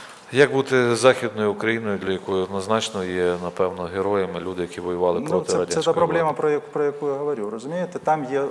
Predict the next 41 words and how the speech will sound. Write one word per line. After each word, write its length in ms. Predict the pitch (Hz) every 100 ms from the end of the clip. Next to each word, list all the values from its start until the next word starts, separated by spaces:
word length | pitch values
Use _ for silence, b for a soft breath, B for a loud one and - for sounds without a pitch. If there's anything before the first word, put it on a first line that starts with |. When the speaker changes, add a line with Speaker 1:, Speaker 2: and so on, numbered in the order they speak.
| 117
Speaker 2:
герої, 400 | 127 131 123 120 - B B B B B B B B - -
воїни 340 | 135 135 120
упа, 420 | 120 120 110 95 90 B B
да, 140 | 117 131
в 80 | 113
іншому 340 | 113 117 113
місці 320 | 110 - -
є 160 | 95 92 92
герої. 340 | 95 95 92 - - - - _ _ - - - - -
Speaker 1:
Не 140 | 131 117
тільки 240 | 147 185
воїни 280 | 160 165 147
упа, 280 | 110 107 92
є 300 | 107 117 113
чотирнадцята 640 | - 110 113 113 110 110
гренадерська 640 | 104 104 101 107 101 -
дивізія 500 | 98 104 104 101 107
С 60 | 107 -
С. 60 | 127
Speaker 2:
Ще 100 | 123
складніша 520 | - 101 98 92 -
проблема, 420 | 113 107 110 117 -
Speaker 1:
Ще 120 | 117
Speaker 2:
да? 60 | -
Speaker 1:
складніша 380 | 104 95 87
проблема. 380 | - 95 90 90 -
Speaker 2:
Да, 80 | -
там 200 | 117 113 -
Speaker 1:
Яка 160 | - 123
складалася 440 | 127 117 127 117
Speaker 2:
ге-, 60 | 117
Speaker 1:
з 20 |
добровольців, 640 | 117 113 123 143 123 - 87
які 220 | 90 101
Speaker 2:
герої, 360 | 117 123 117 113
та, 160 | -
Speaker 1:
так? 120 | 120 110
Speaker 2:
це, 120 | 110
це 160 | -
теж, 180 | 117 131
це, 160 | -